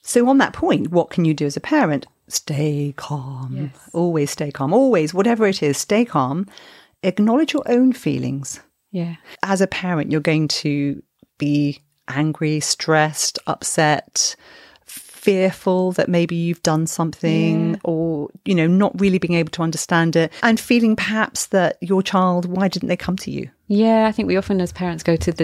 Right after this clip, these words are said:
Speaker 2: default of "It's my fault, what have I done?" And it's not.
Speaker 1: And reach out to a trusted friend or a counsellor. There are so many websites, there are so many numbers you can
Speaker 2: Yeah.
Speaker 1: call, there are crisis hotlines, there is so much out there.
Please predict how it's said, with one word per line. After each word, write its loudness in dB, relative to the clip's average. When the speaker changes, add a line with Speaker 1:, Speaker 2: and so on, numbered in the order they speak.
Speaker 2:
default 0
of 2
"It's -2
my 2
fault, 0
what -2
have 0
I 4
done?" 0
And 2
it's -2
not. -2
Speaker 1:
And 2
reach -2
out -2
to 2
a -6
trusted -8
friend 0
or -4
a -8
counsellor. -2
There 2
are 0
so 4
many 2
websites, -2
there -2
are -4
so -
many -4
numbers 4
you -2
can -2
Speaker 2:
Yeah. 2
Speaker 1:
call, 4
there 2
are -4
crisis -2
hotlines, 0
there 2
is 0
so 2
much 2
out -2
there. -2